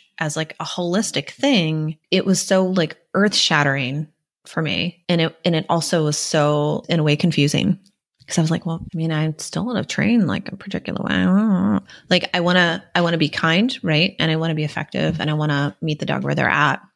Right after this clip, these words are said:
and the person where they're at too. And yet I'd say at that point in my career, I was probably more like a one-trick pony, you know? And I think that sometimes that's, that's really seductive for trainers to, to kinda get,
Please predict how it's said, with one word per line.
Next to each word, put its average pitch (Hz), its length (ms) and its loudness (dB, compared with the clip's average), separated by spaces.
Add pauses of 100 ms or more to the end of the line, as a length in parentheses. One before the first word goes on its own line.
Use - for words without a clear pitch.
(320)
and 165 80 0
the 160 40 0
person 240 320 0
where 156 120 2
they're 127 120 0
at - 140 -4
too. 185 400 2 (580)
And 180 220 2
yet 170 460 2
I'd 170 180 -2
say 190 180 0
at 180 100 -2
that 302 160 -8
point - 180 -6
in 233 80 4
my 185 120 4
career, 214 300 0
I 180 60 4
was 160 120 0
probably 185 280 2
more 165 220 2
like 160 140 0
a 160 40 -2
one-trick 147 440 -2
pony, 151 580 -6
you 170 80 -6
know? 151 160 -2
And 156 300 -2
I 170 60 0
think 180 200 0
that - 140 -2
sometimes 160 380 0
that's, - 220 -6
that's 196 260 -4
really 160 560 0
seductive 160 960 0 (160)
for 156 420 0
trainers 160 760 0
to, 156 800 -2 (120)
to - 100 -2
kinda 196 240 2
get, 170 360 0